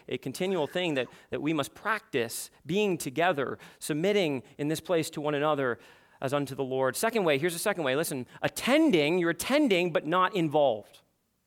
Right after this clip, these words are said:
You're kinda like a, a spectator. You're like, "No, no, this is my church. I go,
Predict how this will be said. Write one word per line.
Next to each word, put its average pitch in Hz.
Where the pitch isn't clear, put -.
You're 220
kinda 262
like 254
a, 240
a 214
spectator. 160
You're 147
like, 220
"No, 302
no, 220
this 226
is 254
my 269
church. 208
I 220
go, 247